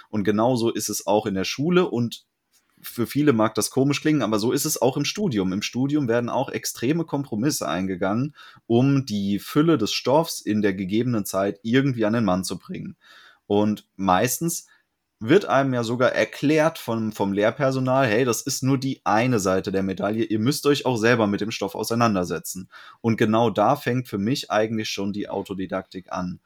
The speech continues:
Das ist nämlich nicht nur, dass man sich anguckt, was wurde mir jetzt gerade in der Vorlesung vermittelt, sondern man schaut sich die Inhalte an und versucht, die irgendwie im Selbststudium zu vertiefen. Und wie man da hinkommt, welche Wege man da gehen kann,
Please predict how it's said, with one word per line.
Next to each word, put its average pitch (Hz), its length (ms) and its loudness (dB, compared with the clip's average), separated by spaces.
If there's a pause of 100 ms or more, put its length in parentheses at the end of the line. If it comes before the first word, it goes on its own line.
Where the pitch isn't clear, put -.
(300)
Das 104 140 -6
ist 127 160 -4
nämlich 110 280 -2
nicht 151 220 -2
nur, 123 220 0
dass 107 220 0
man 104 180 0
sich 101 220 -6
anguckt, 113 400 -2
was 104 200 0
wurde 107 200 0
mir 101 180 0
jetzt 98 180 -2
gerade 107 300 -4
in 92 60 -4
der 92 100 -4
Vorlesung 101 480 -2
vermittelt, 104 540 -6 (300)
sondern 131 360 6
man 104 140 0
schaut 123 260 0
sich 113 120 -6
die 117 120 -6
Inhalte 110 400 0
an 147 160 2
und 123 160 -6
versucht, 123 360 -2
die 117 140 -4
irgendwie 117 800 2
im 95 400 -2
Selbststudium 101 680 -2
zu - 120 -10
vertiefen. 95 680 -6 (540)
Und 101 340 -2 (180)
wie 123 180 0
man 208 200 2
da 180 80 2
hinkommt, 165 500 0
welche 107 300 2
Wege 139 260 4
man 131 160 0
da 123 100 0
gehen 120 260 -4
kann, 120 340 -2